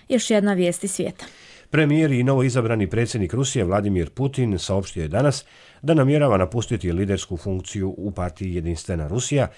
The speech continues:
Speaker 2: i najavio da će na to mjesto predložiti aktuelnog predsjednika Dmitrija Medvedeva.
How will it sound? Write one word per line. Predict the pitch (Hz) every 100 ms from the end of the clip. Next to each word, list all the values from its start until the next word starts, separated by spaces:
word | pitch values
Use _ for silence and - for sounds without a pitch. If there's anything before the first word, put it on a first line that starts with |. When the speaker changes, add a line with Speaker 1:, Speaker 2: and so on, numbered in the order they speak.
| - - -
Speaker 2:
i | 170
najavio | 123 117 147 127
da | 90
će | - 82
na | 82
to | 127 107
mjesto | 110 110 110
predložiti | 90 87 92 98 - 87
aktuelnog | 80 - 85 78
predsjednika | - 92 - 98 95 90
Dmitrija | 82 78 82 82
Medvedeva. | 82 90 101 92 73